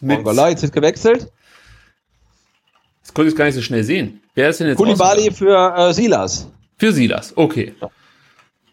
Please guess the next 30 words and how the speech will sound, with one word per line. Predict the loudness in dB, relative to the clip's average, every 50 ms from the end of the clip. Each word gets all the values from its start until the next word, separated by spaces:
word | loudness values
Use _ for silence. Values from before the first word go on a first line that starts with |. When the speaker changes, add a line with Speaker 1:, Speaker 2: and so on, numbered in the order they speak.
| _ _ _ _ _ _ _ _ _ -8
Speaker 1:
Und | -6 -2
für | -2 0 0
Tanguy | 2 2 2 2 0 0 2
müsste | 2 2 0 0 -2 -2
es, | -4 -2 -4
äh, | -2 0 0 0 0 0 -2
der | -2 -2 0
zweite, | 0 -2 0 0 0
äh, | 0 -2 -2 0 2 2 2 2 2 2
Einsatz | 0 0 0 0 0
von | 0 -2 -2
Beginn | -2 -2 -2 -2 -2 -2
an | -2 -2 -2
sein, | -2 -2 -2 -2 -2
wenn | -2 -2
ich | -2 -2
mich | -4 -4
nicht | -4 -6 -6 -6
täusche, | -6 -6 -6 -4 -2 -2
oder? | 0 0 0 0
Der | 0 0
hat | -2 -2 -2
schon | -4 -2 0
mal | 0 0 0
ein | 0 0
paar | 0 0 0
Minuten | 2 2 0 0 0 -2
bekommen | -4 -2 0 0 0 0 -2
unter | -2 -2 0 2 2 4 4 2 2 0 0
Walter. | 0 0 2 0 -2 -4